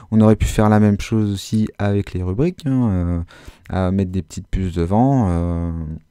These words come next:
voilà, d'ailleurs au niveau des rubriques, on pourrait peut-être rajouter ce qu'on appelle un petit pipe entre les deux. Donc c'est une petite ligne, hein, qui va nous permettre de séparer nos rubriques. Donc on va retourner ici après le... Euh,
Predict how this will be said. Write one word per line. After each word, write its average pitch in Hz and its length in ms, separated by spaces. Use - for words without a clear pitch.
voilà, 98 220
d'ailleurs 95 300
au 104 60
niveau 92 200
des 90 100
rubriques, 90 500
on 92 60
pourrait 90 260
peut-être - 280
rajouter 92 720
ce - 60
qu'on 101 140
appelle 98 300
un 95 140
petit - 240
pipe 135 460
entre 98 300
les 90 140
deux. 127 280
Donc 92 180
c'est - 200
une 98 180
petite - 480
ligne, 123 240
hein, 104 100
qui - 160
va 92 100
nous 90 120
permettre 92 400
de 92 100
séparer 95 560
nos 90 140
rubriques. 95 460
Donc - 320
on 101 80
va 98 140
retourner 98 1040
ici 101 400
après 95 420
le... 90 140
Euh, 90 500